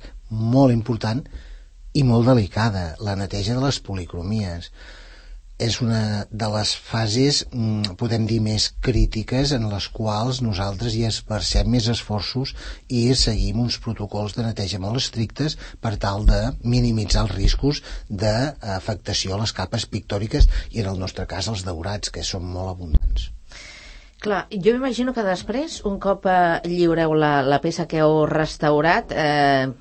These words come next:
Speaker 2: hi ha d'haver algun consell a qui s'encarregui de la seva, del seu manteniment, per dir-ho d'alguna manera, no? Per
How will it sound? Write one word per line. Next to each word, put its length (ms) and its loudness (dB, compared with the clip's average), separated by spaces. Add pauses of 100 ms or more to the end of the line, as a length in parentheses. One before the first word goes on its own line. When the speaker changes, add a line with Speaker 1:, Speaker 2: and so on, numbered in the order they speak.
(200)
Speaker 2:
hi 100 -4
ha 80 4
d'haver 240 2
algun 320 0
consell 720 2 (420)
a 140 -2
qui 160 -4
s'encarregui 580 2
de 140 4
la 340 4
seva, 840 2
del 140 2
seu 140 0
manteniment, 800 4
per 220 4
dir-ho 240 4
d'alguna 880 2
manera, 400 0
no? 220 0 (360)
Per 140 2